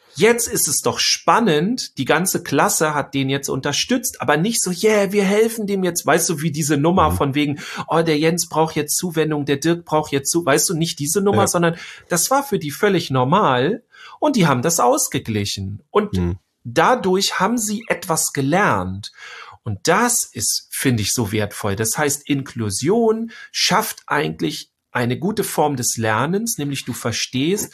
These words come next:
Speaker 2: <clears throat>
Speaker 1: dass wir in unserer Gesellschaft verschieden sind, dass wir für unsere Regeln, für alles das, was wir machen, auch immer wieder Ausnahmen brauchen und immer wieder eine Neujustierung,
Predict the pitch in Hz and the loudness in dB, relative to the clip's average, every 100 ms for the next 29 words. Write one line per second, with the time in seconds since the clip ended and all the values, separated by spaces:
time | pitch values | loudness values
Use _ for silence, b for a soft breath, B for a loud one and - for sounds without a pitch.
0 | - - 117 110 120 127 220 143 135 - | -6 -4 -2 -2 -2 -2 0 0 0 0
1 | 185 220 185 151 120 104 127 165 190 165 | 2 2 0 0 -2 0 0 0 -2 -4
2 | - - 139 - - 262 339 165 101 101 | -6 -6 -4 -2 0 0 0 0 0 -4
3 | 95 - B B B - 165 - 196 185 | -6 -12 B B B 0 0 2 0 0
4 | 170 147 143 127 127 120 117 110 B - | 0 2 2 2 0 2 2 0 B -10
5 | 104 131 185 185 143 120 107 104 143 139 | -4 0 2 2 2 2 2 0 0 2
6 | 160 254 - 180 180 - 160 135 127 156 | 2 2 0 0 0 -2 -2 0 0 0
7 | 156 113 - 185 202 170 143 - 175 233 | -2 -2 -2 0 -2 0 -2 2 2 2
8 | - 156 123 117 117 147 185 156 - 170 | 2 2 0 0 0 0 -2 -4 -2 -2
9 | 202 180 180 165 170 B - 135 143 165 | -2 0 0 0 -2 B -2 0 2 4
10 | 226 277 208 139 117 - - 165 117 113 | 4 4 4 2 0 -2 0 2 2 2
11 | 123 202 | 0 -2